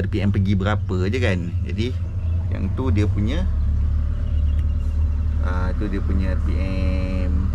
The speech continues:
Ah, okey. Jadi,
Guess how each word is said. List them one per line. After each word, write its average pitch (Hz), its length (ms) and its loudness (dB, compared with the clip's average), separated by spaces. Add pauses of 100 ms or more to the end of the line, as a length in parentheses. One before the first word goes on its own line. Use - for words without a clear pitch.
(1500)
Ah, 87 160 -2
okey. 117 240 2 (1120)
Jadi, 104 240 2